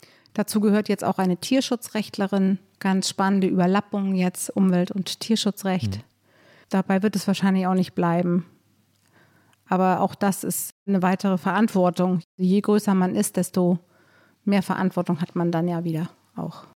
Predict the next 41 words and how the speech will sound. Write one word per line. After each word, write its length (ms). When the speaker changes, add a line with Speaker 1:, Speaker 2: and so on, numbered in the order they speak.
Speaker 2:
Nun 240
machen 220
Sie 80
nicht 180
nur 80
diese 240
Klima- 480
und 260
Umweltrechtsfragen, 1200
sondern 280
sind 220
jetzt 220
auch 220
seit 520
dem 140
Frühsommer 720
Verfassungsrichterin 1600
in 240
Hamburg 380
und 120
von 120
der 320
hamburgischen 400
Bürgerschaft 500
gewählt 400
worden. 300
Wie 80
bringen 280
Sie 100
das 180
denn 100
zeitlich 480
noch 160
unter? 380
Wie 60
läuft 240
das 100
konkret 420
ab? 100
Speaker 1:
Das 240
Mandat 480